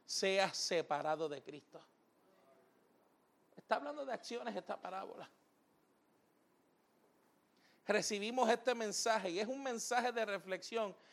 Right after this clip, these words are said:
en el que usted y yo debemos despertar como iglesia, como hijos de Dios, como cristianos,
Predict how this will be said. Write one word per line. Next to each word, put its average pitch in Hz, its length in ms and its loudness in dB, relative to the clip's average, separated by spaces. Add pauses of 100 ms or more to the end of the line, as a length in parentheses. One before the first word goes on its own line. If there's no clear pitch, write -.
(160)
en 208 160 0
el 208 140 0
que - 80 -10
usted 202 220 -2
y 208 60 -4
yo 247 120 6
debemos 220 460 2
despertar 170 1000 4 (1120)
como 185 260 2
iglesia, 170 560 0 (560)
como 196 300 6
hijos 208 260 6
de 190 160 6
Dios, 180 460 0 (600)
como 220 300 8
cristianos, 202 960 6